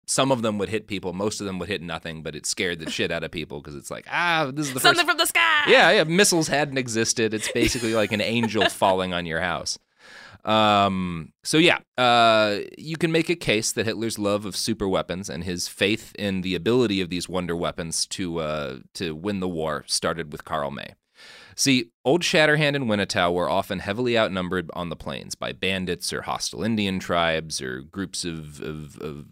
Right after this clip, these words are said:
Speaker 1: evil criminals or whatever, but they always came out on top. One reason for this is that they had weapons that were, by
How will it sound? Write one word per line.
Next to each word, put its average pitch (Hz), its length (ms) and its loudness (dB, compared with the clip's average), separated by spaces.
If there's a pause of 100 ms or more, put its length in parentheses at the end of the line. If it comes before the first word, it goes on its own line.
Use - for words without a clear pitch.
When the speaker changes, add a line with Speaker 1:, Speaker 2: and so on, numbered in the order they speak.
(100)
Speaker 1:
evil 80 240 -8
criminals 95 500 -4
or 87 60 -6
whatever, 90 380 -2 (260)
but 101 80 -6
they 110 100 2
always 165 320 4
came 120 220 -2
out 101 140 2
on 90 120 0
top. - 340 -4 (340)
One 123 240 0
reason 117 300 0
for 104 120 -2
this 92 260 0
is 92 140 -8
that 92 140 -4
they 90 100 -2
had 87 160 -4
weapons 90 400 -4
that 82 160 -6
were, 82 260 -4
by 82 140 -4